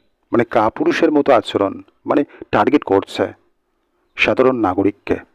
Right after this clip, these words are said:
অপারেশন সিঁদুরের সময় কিন্তু ভারতীয় সেনা কিন্তু এই জিনিসটার দিকে খেয়াল রেখেছিল।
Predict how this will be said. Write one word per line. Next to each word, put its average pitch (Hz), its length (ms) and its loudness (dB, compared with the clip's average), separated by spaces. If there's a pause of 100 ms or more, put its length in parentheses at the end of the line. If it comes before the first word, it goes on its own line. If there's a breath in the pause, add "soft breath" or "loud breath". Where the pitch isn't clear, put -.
(1040 loud breath)
অপারেশন 165 580 4
সিঁদুরের 139 360 2
সময় 123 320 -2
কিন্তু 131 340 2
ভারতীয় 113 440 2
সেনা 110 240 0
কিন্তু 110 260 0
এই 104 140 4
জিনিসটার 107 400 2
দিকে 101 180 0
খেয়াল 104 260 2
রেখেছিল। 95 500 0